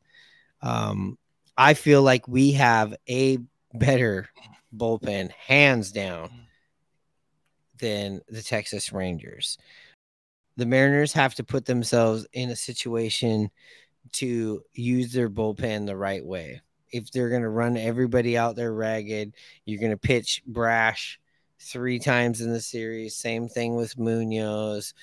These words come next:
Back to da-, back-to-back days for Topa. We're gonna be in trouble.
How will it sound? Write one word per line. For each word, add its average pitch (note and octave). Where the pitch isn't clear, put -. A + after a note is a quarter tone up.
Back B2
to B2+
da-, A#2
back-to-back A2+
days A2+
for A#2+
Topa. A2+
We're C3+
gonna F3+
be D#3+
in C3
trouble. A#2